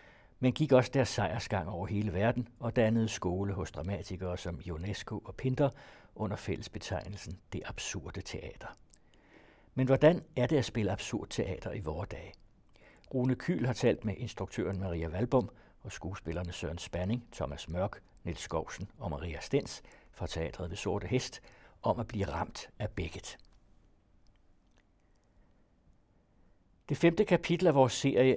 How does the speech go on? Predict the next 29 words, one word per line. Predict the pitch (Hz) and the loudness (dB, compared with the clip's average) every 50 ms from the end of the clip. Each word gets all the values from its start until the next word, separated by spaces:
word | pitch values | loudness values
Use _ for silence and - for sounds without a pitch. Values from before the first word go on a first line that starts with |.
| - - - | 2 0 0
Alberts | 120 110 - - - 143 143 - - | 0 0 2 2 0 -2 -2 -2 -4
lære | 87 73 76 76 80 92 101 104 - - _ _ _ - | -4 -4 -2 -2 0 0 -2 -2 -4 -10 _ _ _ -6
handler | - 98 87 92 104 117 | -4 -2 -2 0 2 0
om | - - 95 85 65 - - - | 2 0 -2 -4 -4 -6 -10 -6
ikke | - 110 104 - 120 | -6 -4 0 2 2
at | 120 | 0
kunne | 113 - 113 98 90 90 | 0 0 -2 -2 -2 -2
leve | 85 85 82 90 98 113 - - | -2 -2 -2 -2 -2 -2 -4 -6
uden | 104 95 87 98 107 | -6 -6 -4 -4 -6
kunsten, | - - 76 - - - - - - - - - - _ _ _ - | -6 -8 -8 -8 -10 -12 -14 -14 -14 -16 -16 -20 -20 _ _ _ -10
om | - 98 90 | -8 -6 -6
forfattere, | - 101 - - 110 104 110 123 120 117 110 | -6 -6 -2 0 0 2 4 2 2 2 2
der | 98 90 | 0 -2
ikke | 104 101 107 | -2 -2 -2
længere | 90 87 90 98 107 104 98 | -2 -2 -2 0 0 -2 -2
kan | - - 85 | -2 -4 -4
løbe | 80 92 98 98 | -2 -4 -4 -4
fra | - 107 | -4 -6
deres | 85 92 82 80 - | -6 -6 -6 -8 -6
ansvar, | - 107 113 113 - - 117 - - - - - _ _ _ _ _ - | -6 -4 -4 -4 -2 -2 -2 -2 -4 -6 -16 -20 _ _ _ _ _ -2
og | 120 110 | -2 0
om, | 104 110 | 0 0
hvordan | 117 110 - 104 101 101 | -2 -2 -2 -2 -2 -2
kunst | - - 127 - - - - - | -2 -2 -2 -2 -4 -6 -12 -12
og | - | -12
kultur | - - 147 139 - - - 117 - - - - _ - | -8 -8 -8 -8 -8 -8 -8 -8 -8 -8 -12 -16 _ -10
kan | - 107 | -8 -8
flytte | - - - 95 95 104 - - - | -6 -4 -4 -4 -4 -4 -8 -8 -6
menneskeskæbner. | 95 95 80 80 - - - - - 82 80 82 - - - | -4 -4 -4 -4 -6 -8 -12 -10 -8 -8 -8 -8 -10 -12 -16